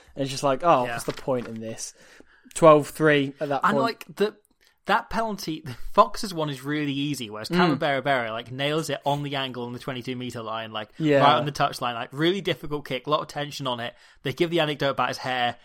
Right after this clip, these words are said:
Speaker 2: You see the confidence flowing through his body. And then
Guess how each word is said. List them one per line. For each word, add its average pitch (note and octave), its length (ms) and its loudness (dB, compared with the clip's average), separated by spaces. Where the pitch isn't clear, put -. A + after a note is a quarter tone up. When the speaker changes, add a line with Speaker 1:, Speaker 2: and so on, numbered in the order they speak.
Speaker 2:
You D3 100 -6
see E3+ 280 2
the D#3 100 0
confidence C3+ 460 0
flowing C#3+ 280 0
through C#3 180 -4
his B2+ 80 -4
body. A2+ 460 -6
And D3 180 4
then D3+ 340 0